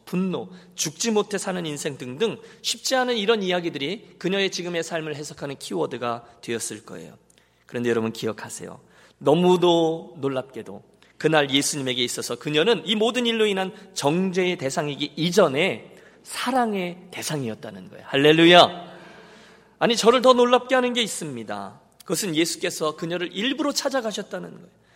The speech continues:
사 절, "사마리아로 통과하여야 하겠는지라." 저는 이 말씀에서 예수님의 분명한 의지를 봅니다.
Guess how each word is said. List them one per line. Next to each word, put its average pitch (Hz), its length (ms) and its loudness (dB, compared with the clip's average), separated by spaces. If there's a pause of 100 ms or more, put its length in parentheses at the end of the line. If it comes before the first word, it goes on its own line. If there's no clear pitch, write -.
(320)
사 147 240 0
절, 147 340 4 (160)
"사마리아로 185 840 0
통과하여야 220 840 2
하겠는지라." 226 1120 4 (320)
저는 240 260 4
이 233 80 2
말씀에서 202 720 0
예수님의 247 380 -2
분명한 240 480 -2
의지를 226 400 0
봅니다. 127 460 -8